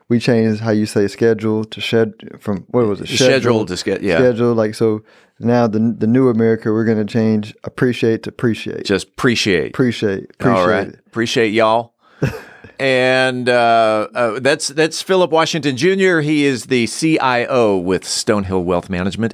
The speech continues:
Speaker 2: and the host of Wealth Building Made Simple. The, since we are, what, the sixteenth, um, what are we, nine days from, from Christmas?
Speaker 1: Nine days from Christmas.
Speaker 2: Have you
Speaker 1: Yeah.
Speaker 2: finished your Christmas shopping?
Speaker 1: I think I have. I thought I was.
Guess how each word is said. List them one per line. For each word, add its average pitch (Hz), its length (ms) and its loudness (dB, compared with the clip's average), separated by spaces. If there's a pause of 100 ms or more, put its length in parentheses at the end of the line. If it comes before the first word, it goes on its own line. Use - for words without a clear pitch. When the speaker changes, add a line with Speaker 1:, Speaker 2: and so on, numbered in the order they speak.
Speaker 2:
and 139 460 0 (100)
the 92 140 -4
host 90 560 -4 (400)
of 101 220 0
Wealth 101 320 0
Building 98 320 0
Made 87 180 -2
Simple. 123 420 0 (440)
The, 113 340 2
since 151 260 -2
we 147 180 4
are, 147 520 2 (400)
what, 113 380 2
the 101 80 -2
sixteenth, 143 840 -2
um, 110 460 2 (1040)
what 147 140 0
are 147 40 2
we, 101 120 2
nine 101 360 0
days 135 320 2
from, 101 300 -2
from 95 240 -6
Christmas? 98 500 -4
Speaker 1:
Nine 101 360 0
days 104 240 0
from 104 140 -6
Christmas. 110 440 -6
Speaker 2:
Have 104 140 0
you 120 80 4
Speaker 1:
Yeah. 101 60 -6
Speaker 2:
finished 147 280 0
your 143 80 2
Christmas 156 340 0
shopping? 78 440 -2 (360)
Speaker 1:
I - 100 -20
think 123 200 -2
I 101 80 0
have. 95 520 -4 (600)
I 113 60 -10
thought 120 240 2
I 101 80 2
was. 98 480 -4